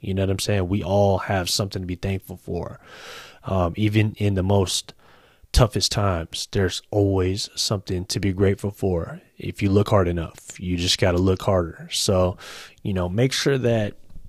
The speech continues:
we're counting our blessings rather than counting our problems, because myself included, for sure, I'm guilty of it.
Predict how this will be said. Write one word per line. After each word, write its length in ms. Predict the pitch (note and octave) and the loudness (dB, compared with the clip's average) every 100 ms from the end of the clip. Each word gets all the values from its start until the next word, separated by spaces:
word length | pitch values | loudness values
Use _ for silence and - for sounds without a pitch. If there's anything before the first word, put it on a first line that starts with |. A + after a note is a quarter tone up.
| - - - - - - - | -20 -20 -20 -20 -20 -20 -14
we're 440 | G2 G2+ G2 F2+ - _ _ - - | -2 2 2 2 -4 _ _ -12 0
counting 320 | B2 G#2+ G#2 | 2 4 4
our 120 | F2+ | 2
blessings 480 | F2+ G2 - G2 F#2+ | 2 2 2 -4 0
rather 280 | F#2+ F#2+ F2+ | 2 2 0
than 140 | F2 | -2
counting 320 | - G2+ F2+ | 0 2 2
our 100 | E2+ | 0
problems, 540 | - A2 F2+ F2 G2+ - | 2 2 2 -2 -8 -6
because 560 | G2+ - F#2+ F#2 - | -2 2 2 0 -4
myself 440 | G2 G#2 - G#2 G2+ | -2 0 0 -2 -4
included, 460 | F#2+ A2 G2+ G2 | -6 -2 0 -2
for 140 | F2 F#2+ | -4 -4
sure, 420 | - G#2 F#2+ F#2+ | -4 -2 -2 -2
I'm 140 | G2 F#2 | -6 -8
guilty 460 | G2 F#2 - G#2 | -4 -4 -6 -6
of 180 | F#2 E2+ | -6 -6
it. 260 | F#2 G2 | -6 -8